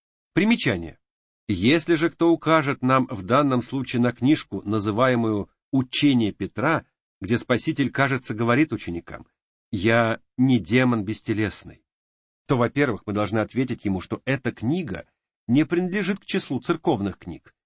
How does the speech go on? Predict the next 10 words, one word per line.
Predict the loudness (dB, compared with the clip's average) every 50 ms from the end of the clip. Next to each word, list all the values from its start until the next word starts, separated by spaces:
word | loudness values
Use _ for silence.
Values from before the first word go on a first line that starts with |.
| _ _ _
и | -2 -2
потом | 0 0 0 0 -2 -2
показать, | -2 -4 0 0 0 2 2 2 0 0
что | -2 -8 -8 -8 -6
это | -6 -8 -6 -6
писание | -6 -6 -6 -2 0 0 0 2 0 -2 -2 -6 _ _ _ _ _ _
не | -4 0 2 4 4 4 2
принадлежит | 0 -4 -4 -4 -2 0 0 0 0 0 -2 -6 -6 _ _ _ -6
ни | -2 0 0 0
Петру, | 0 -2 -2 -4 -4 -6 -4 -2 0 -2 -2